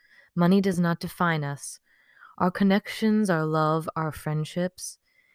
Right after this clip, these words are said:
and what we consider to be divine and sacred, our voices, especially in my case when I get the incredible,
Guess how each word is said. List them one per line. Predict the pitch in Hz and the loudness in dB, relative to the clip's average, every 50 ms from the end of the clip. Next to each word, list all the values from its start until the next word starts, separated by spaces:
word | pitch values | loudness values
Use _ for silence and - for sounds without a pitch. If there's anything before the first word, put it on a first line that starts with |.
| _ - | _ -2
and | 170 170 | 2 4
what | 175 175 190 190 | 4 6 6 4
we | 208 | 2
consider | 196 - 202 180 165 - - 165 160 165 160 160 | 2 0 0 0 0 -2 -2 -2 0 0 -2 -2
to | - 151 | -4 -6
be | 160 160 | -6 -4
divine | 147 160 151 143 151 147 151 156 160 175 | -2 -2 -2 0 0 0 2 2 2 2
and | 170 170 170 | 2 0 -2
sacred, | - - 147 143 - - 147 143 139 151 156 - _ _ _ _ _ _ _ | -2 -4 -6 -6 -6 -6 -6 -6 -6 -6 -10 -12 _ _ _ _ _ _ _
our | - 175 170 175 175 | 0 2 2 4 2
voices, | 160 156 160 160 165 165 - - 196 208 214 214 - - - - _ _ _ _ _ _ - | 2 0 0 0 0 -2 -4 -6 -6 -6 -8 -8 -10 -12 -14 -14 _ _ _ _ _ _ -8
especially | 180 - - - 196 202 - - 226 208 | -8 -4 0 2 2 2 2 2 2 4
in | 202 190 | 4 4
my | 185 175 170 165 160 | 4 4 2 2 0
case | - - 151 151 151 - - - | -4 -6 -8 -8 -8 -8 -8 -6
when | 156 156 156 | -6 -4 -4
I | 156 147 | -2 -2
get | 160 151 - | -2 -4 -4
the | - 156 | -4 -4
incredible, | 156 151 151 - - 170 165 185 175 180 202 202 202 202 208 220 | -4 -4 -6 -6 -4 -4 -2 -2 -2 0 0 0 0 0 -2 -4